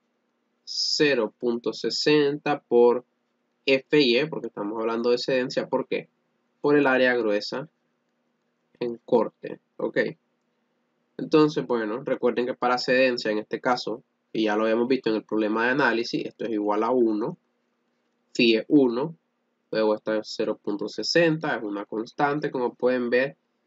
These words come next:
ya sabemos cuánto es F Y, aquí lo tenemos, son cincuenta K S I, entonces F Y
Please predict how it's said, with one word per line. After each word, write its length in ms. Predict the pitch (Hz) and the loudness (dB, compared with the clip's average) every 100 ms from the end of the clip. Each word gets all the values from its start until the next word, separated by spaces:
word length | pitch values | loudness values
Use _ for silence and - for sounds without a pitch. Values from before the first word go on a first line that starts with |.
| _ _ 120 | _ _ -4
ya 100 | 113 | -2
sabemos 360 | 117 113 110 | -2 -4 -2
cuánto 260 | 110 107 113 | -4 -4 -4
es 60 | |
F 240 | 117 107 110 | -8 -4 0
Y, 160 | 139 170 | 4 4
aquí 280 | 139 - 110 | 2 -2 -6
lo 80 | |
tenemos, 500 | 104 117 117 123 147 | -4 -4 -2 -2 -4
son 140 | 160 107 | -6 -6
cincuenta 560 | 107 107 104 110 110 | -4 -4 -4 -4 -6
K 180 | - 110 | -2 -2
S 260 | 107 - 139 | -2 -4 -2
I, 120 | 151 | 0
entonces 400 | 151 - 107 107 | -2 -6 -8 -8
F 200 | - 117 | -4 -2
Y 320 | 120 110 104 | 0 0 -4